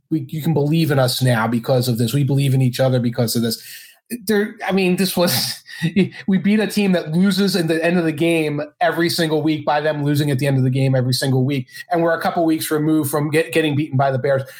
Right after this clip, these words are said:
I, I, I don't know. You have to come back from that saying there's work to be done 'cause we only scored this many points against the Falcons defense.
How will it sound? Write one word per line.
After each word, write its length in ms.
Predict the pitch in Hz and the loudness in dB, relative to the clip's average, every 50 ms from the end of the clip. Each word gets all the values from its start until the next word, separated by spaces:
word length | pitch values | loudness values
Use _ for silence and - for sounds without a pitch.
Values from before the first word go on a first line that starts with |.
| - | -6
I, 260 | - - - - 202 196 - 214 214 185 | -6 -4 -2 0 0 0 0 -2 0 0
I, 60 | 202 | 0
I 20 | 202 | 0
don't 160 | 226 233 220 | 0 2 2
know. 220 | 214 202 202 196 - - - _ _ _ - _ | 2 0 0 -2 -6 -12 -20 _ _ _ -20 _
You 240 | - 208 208 220 262 | -6 0 2 2 2
have 140 | 247 240 233 | 2 0 0
to 60 | 233 | -2
come 160 | 190 214 196 | 0 0 0
back 200 | 196 202 202 202 | 2 0 0 0
from 120 | - 185 185 | 0 0 0
that 180 | 180 165 - | 0 0 0
saying 320 | - 185 175 170 170 - - _ _ _ - | -2 0 0 0 -2 -4 -8 _ _ _ -4
there's 200 | 233 247 185 156 | -2 -2 0 0
work 220 | 165 220 233 240 | 0 0 0 0
to 40 | - | -2
be 120 | 151 156 139 | -4 -2 -2
done 280 | 143 135 135 131 127 - _ _ | -2 -2 -4 -4 -8 -12 _ _
'cause 120 | 202 180 | -2 0
we 100 | 185 233 | 2 2
only 160 | 247 233 220 190 | 2 2 0 -2
scored 380 | - - 202 185 170 151 - _ _ _ _ _ _ _ _ _ - | -2 -2 -2 -2 -2 -4 -8 _ _ _ _ _ _ _ _ _ -4
this 220 | 175 220 226 226 | -2 0 0 2
many 180 | 214 208 202 185 | 2 0 0 0
points 280 | - - 214 208 208 - | 0 0 0 0 0 0
against 220 | 165 165 170 165 | -2 -2 0 0
the 80 | 170 147 | -2 0
Falcons 380 | 123 175 165 156 - 139 131 | 0 0 0 0 -2 -6 -4
defense. 500 | - 185 185 147 - 120 107 107 - - | -2 -2 -2 -2 -2 -6 -10 -10 -14 -18